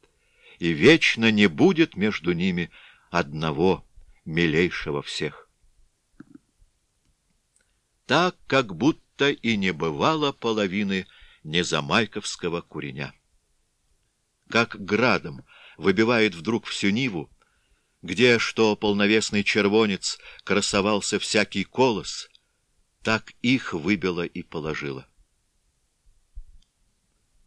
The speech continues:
Как же вскинулись казаки,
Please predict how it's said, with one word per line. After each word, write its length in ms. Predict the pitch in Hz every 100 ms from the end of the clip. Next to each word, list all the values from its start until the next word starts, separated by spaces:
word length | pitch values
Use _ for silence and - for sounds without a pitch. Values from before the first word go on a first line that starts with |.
| _ - _ _ _ _ -
Как 220 | 101 -
же 120 | 98
вскинулись 680 | - - - 139 107 87 -
казаки, 560 | - 78 78 - 127